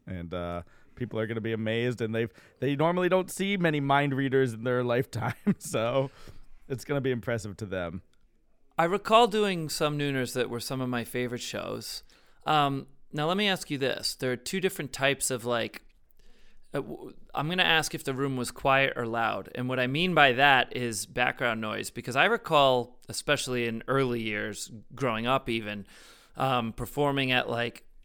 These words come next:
Speaker 2: private parties and things where maybe the show, they felt like, you know, maybe it was geared towards the kids, or,
Speaker 1: Mm-hmm.
Speaker 2: um, maybe it was just a really big room and, like, part,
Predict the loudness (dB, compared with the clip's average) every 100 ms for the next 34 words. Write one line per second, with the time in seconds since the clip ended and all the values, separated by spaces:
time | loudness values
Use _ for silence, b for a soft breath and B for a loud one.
0 | -20 -10 2 4 4 -4 -4 0 2 2
1 | -4 -6 -2 -2 0 -4 -8 -4 0 2
2 | 2 -2 b b b b b b -20 -20
3 | -20 -20 -20 -8 2 4 6 6 4 6
4 | 4 6 4 2 2 2 4 4 2 -2
5 | -8 -2 2 4 4 4 2 0 -2 -2
6 | -2 -2 -4 -4 -8 -4 -2 -2 -4 -12
7 | -10 -4 0 2 4 2 2 -4 -10 -14
8 | -20 _ _ 0 2 2 0 -4 -8 -12
9 | _ _ -4 2 2 2 -2 0 0 0
10 | 0 -2 0 0 2 0 -2 -6 -10 -14
11 | 0 2 2